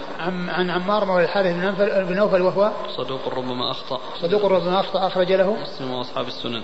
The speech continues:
Speaker 1: مسلم وأصحاب السنن.
Speaker 2: عن ابن عباس.
Speaker 1: عن ابن عباس، عبد الله بن عباس بن عبد المطلب بن عم النبي صلى الله عليه وسلم، وأحد العباد له الأربعة من الصحابة،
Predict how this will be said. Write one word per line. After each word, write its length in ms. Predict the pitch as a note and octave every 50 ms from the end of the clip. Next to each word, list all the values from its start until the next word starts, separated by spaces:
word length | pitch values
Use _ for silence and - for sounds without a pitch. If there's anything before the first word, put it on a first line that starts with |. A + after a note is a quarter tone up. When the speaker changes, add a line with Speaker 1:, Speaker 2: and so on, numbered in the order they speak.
| -
Speaker 1:
مسلم 300 | F#3+ F3+ - G#3 G#3 G3
وأصحاب 280 | F#3 F3 - - F3+ E3+
السنن. 320 | E3 - - F3 D#3 C3+ - - - - - - -
Speaker 2:
عن 60 | C3 B2+ -
ابن 100 | C3+ B2+
عباس. 440 | B2 C3 B2 - - C3 C3 -
Speaker 1:
عن 60 | G3+ G3+
ابن 120 | F#3+ F#3+
عباس، 420 | E3 E3 D3+ C#3+ F#3 G3 G3+ -
عبد 140 | E3 E3+ E3
الله 160 | - F#3 F3+
بن 120 | E3+ E3 E3
عباس 440 | D3 - D3+ F3+ F#3+ G3 F#3+ - F#3
بن 140 | E3+ F3
عبد 160 | C#3+ D3+ D3+ E3+
المطلب 540 | E3 E3 F3 - G3 G3 G#3 G3+ G3 F#3
بن 140 | E3 F3+ E3+
عم 140 | D3+ F3 F3
النبي 240 | F3+ F3+ E3+ E3+ E3
صلى 160 | - E3 E3
الله 200 | E3 D#3+ D#3+ D#3+ -
عليه 100 | G3 G3
وسلم، 140 | G#3 G3+ G3+ - - - - - - - - -
وأحد 300 | F3+ F3 D#3 - F#3+ F3
العباد 380 | F3 D3 D#3+ E3 F#3 F3+ E3+
له 120 | F3 F3 D#3
الأربعة 340 | F3+ F#3+ G3 F#3 F3 E3 E3
من 100 | E3+ E3+
الصحابة، 500 | D#3 - - - E3+ G3 G3+ G3+ G#3